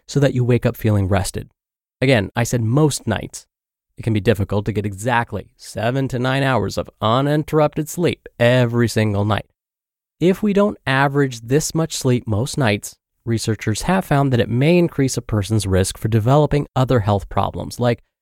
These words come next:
weight gain, an immune system that doesn't work as well,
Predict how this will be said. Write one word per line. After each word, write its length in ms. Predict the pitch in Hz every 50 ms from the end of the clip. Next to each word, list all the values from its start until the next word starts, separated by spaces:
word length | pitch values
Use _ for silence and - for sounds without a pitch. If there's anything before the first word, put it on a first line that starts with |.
| _ _ _ _ _
weight 320 | - 107 120 131 139 - 127
gain, 480 | 127 127 127 123 123 127 127 127 123 - _ _ _ -
an 80 | - 90
immune 360 | 92 92 98 113 135 139 143
system 540 | - - 135 131 - - - 131 127 127 120
that 180 | - - - -
doesn't 320 | 104 107 113 139 - -
work 200 | 113 123 117 -
as 120 | 127 113
well, 400 | 117 117 120 113 113 117 120 110